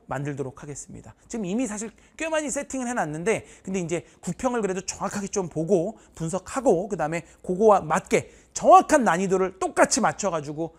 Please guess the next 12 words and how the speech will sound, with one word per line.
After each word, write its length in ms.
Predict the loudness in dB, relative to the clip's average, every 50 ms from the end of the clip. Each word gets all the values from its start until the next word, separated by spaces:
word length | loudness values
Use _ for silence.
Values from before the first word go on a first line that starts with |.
| _ -14
어, 180 | -10 -10 -10 -8
출제하도록 560 | -8 -8 -8 -6 -6 -6 -6 -6 -8 -8 -10
할게. 260 | -14 -16 -16 -18 -18 _ -20 -16 -12
시중에 320 | -8 -4 -2 0 0 4
나와 240 | 6 6 6 6 4
있는 180 | 2 0 -2
모의고사들을 480 | -2 -2 -2 -4 -4 -6 -6 -6 -6 -6
보면 400 | -6 -6 -6 -2 -2 -2 -4 -6 -12 -20 -20
사실 340 | -16 -12 -8 -4 -4 -4 -6 -8 -14 -18 -10
평가원에서 480 | -4 -4 -4 0 4 2 2 2 2 0
나온 160 | 0 0 0
모의고사보다 640 | -2 -4 -4 -4 -6 -6 -6 -4 0 0 0 0 -2